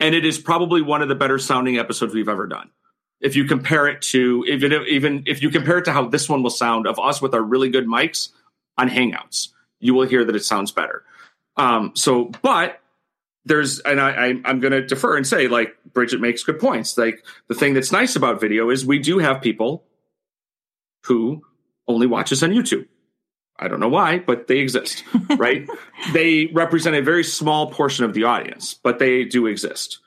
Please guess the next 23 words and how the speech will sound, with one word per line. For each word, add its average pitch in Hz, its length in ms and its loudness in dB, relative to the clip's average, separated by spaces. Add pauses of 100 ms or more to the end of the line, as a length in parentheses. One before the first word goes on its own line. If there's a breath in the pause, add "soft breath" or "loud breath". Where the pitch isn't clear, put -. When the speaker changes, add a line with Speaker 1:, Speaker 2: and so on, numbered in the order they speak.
(120)
Speaker 2:
But 240 120 2
they're 285 100 4
disproportionately 226 1500 0
correlated 208 600 2
with 190 120 -2
the 214 80 -2
ones 202 220 2
who - 80 -10
come 233 180 2
up 240 160 0
to 208 100 -2
us 185 140 0
at - 100 -4
conferences. - 840 -4 (180 soft breath)
Speaker 1:
I 135 140 4
have, 135 320 0 (400)
uh, 131 120 0
they - 200 -2
come 156 140 2
up - 100 2
to 226 100 -2
you, 151 100 2
maybe. 95 380 -8